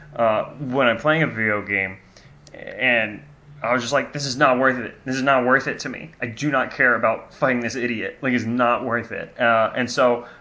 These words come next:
I did put it on cakewalk mode. I did breathe through it. And part of me wonders, going back to my point about the character relationships, if, had I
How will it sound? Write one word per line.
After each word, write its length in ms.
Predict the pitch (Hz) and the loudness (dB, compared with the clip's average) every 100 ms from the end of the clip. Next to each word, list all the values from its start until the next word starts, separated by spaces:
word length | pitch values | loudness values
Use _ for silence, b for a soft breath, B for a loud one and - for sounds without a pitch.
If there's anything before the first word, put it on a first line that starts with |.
| B | B
I 80 | 101 | -4
did 200 | 117 208 | -2 0
put 120 | 165 | 2
it 60 | 120 | 0
on 120 | 104 | 2
cakewalk 420 | 110 104 101 95 | 0 2 0 -2
mode. 240 | 107 107 - B B | -4 -6 -8 B B
I 60 | |
did 340 | 104 127 208 160 | -6 2 2 2
breathe 240 | 131 - | 0 -2
through 180 | 95 95 | -4 -4
it. 100 | 101 B B | -4 B B
And 100 | 104 | -6
part 220 | 123 131 | 2 4
of 60 | 123 | 4
me 120 | 123 | -2
wonders, 720 | 110 110 131 214 247 147 151 143 | -2 -2 4 4 4 4 4 2
going 160 | 131 | 0
back 140 | 127 127 | 0 0
to 40 | |
my 100 | 135 | -4
point 220 | 117 143 | -4 -4
about 140 | 135 120 | -2 -4
the 120 | - | -6
character 460 | - 180 220 175 131 | -4 -2 -2 0 0
relationships, 840 | 113 98 92 95 104 104 - - b b b b _ - | 0 -2 -6 -10 -8 -8 -8 -18 b b b b _ -2
if, 340 | 196 117 107 - - _ - - - - - - - | 2 2 0 -8 -20 _ -20 -20 -20 -20 -20 -20 -20
had 400 | - - 170 208 | -2 4 6 6
I 140 | 202 | 6